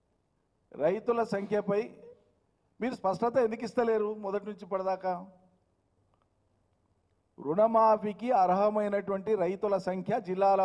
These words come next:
వారీగా ఇది, ఎందుకు ఇస్తలేరు? ఏం గోప్యం ఉంది దీంట్లో? ఎందుకు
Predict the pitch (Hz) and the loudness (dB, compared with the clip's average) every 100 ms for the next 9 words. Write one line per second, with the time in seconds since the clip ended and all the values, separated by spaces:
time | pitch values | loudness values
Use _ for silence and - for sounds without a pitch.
0 | 185 180 202 185 180 208 - - _ _ | 4 2 0 -2 -4 -6 -8 -18 _ _
1 | _ 170 208 233 - 226 214 208 220 - | _ -10 -6 -4 0 2 2 0 -4 -16
2 | _ _ _ _ _ _ _ _ _ _ | _ _ _ _ _ _ _ _ _ _
3 | _ _ _ - 170 220 226 226 233 226 | _ _ _ 0 2 4 6 6 6 0
4 | 226 214 220 196 214 208 226 - _ _ | 0 -2 -4 -2 -2 -2 -8 -20 _ _
5 | _ _ _ _ _ _ _ _ _ _ | _ _ _ _ _ _ _ _ _ _
6 | 151 202 240 | -8 -6 -6